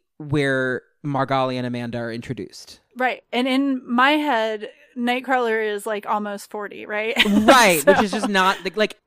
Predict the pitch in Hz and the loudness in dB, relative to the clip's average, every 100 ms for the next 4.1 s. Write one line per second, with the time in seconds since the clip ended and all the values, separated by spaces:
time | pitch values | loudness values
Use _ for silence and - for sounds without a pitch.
0 | - - 240 262 240 226 - 233 214 208 | -10 -4 -2 2 2 2 -2 -2 -2 -2
1 | 214 220 226 240 _ _ 208 185 - 240 | -2 -2 -6 -8 _ _ -2 -2 -2 -8
2 | 247 - 262 262 262 247 233 160 185 196 | -8 -6 -4 -4 0 -2 -2 0 0 0
3 | - 208 196 185 - 180 170 165 160 156 | -2 -4 -2 -2 -2 -2 -2 -2 -2 -2
4 | 139 | -4